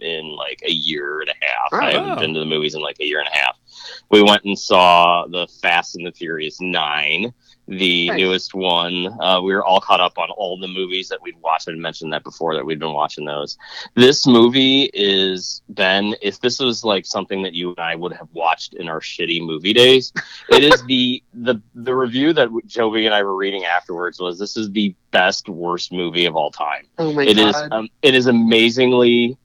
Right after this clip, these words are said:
Speaker 1: stupid, ridiculous, insane. It totally has no construct to the original, like, race, street racing movies.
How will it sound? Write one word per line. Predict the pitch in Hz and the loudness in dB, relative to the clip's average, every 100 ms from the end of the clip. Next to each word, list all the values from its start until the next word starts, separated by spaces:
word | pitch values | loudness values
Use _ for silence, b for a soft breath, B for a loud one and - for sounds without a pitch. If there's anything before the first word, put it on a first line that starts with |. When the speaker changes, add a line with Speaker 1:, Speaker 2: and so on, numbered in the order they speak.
| _ | _
Speaker 1:
stupid, | - - - 120 107 120 117 - - | -14 -10 -2 -2 2 2 2 -2 -10
ridiculous, | 104 101 95 110 - 113 107 107 104 - - _ _ - | -10 -8 -4 -4 -2 0 2 0 -2 -8 -20 _ _ -4
insane. | 117 107 - 131 117 117 113 113 | -2 -2 -2 0 2 4 2 0
It | 117 104 | -4 -8
totally | - 135 135 131 127 123 123 | -2 2 4 4 4 2 0
has | - 107 104 107 | 0 0 0 -4
no | 110 113 113 | 0 0 0
construct | - 107 104 - - 113 - | -2 -2 -2 -4 -2 -2 -2
to | 104 | -6
the | 98 92 | -4 -4
original, | 95 92 104 90 | -4 -4 -4 -2
like, | 90 87 _ - | -2 -4 _ -18
race, | 80 82 98 | -12 -10 -10
street | - - 101 117 | -10 -6 -4 2
racing | 120 120 135 135 | 4 4 4 6
movies. | 139 135 135 135 | 6 6 2 0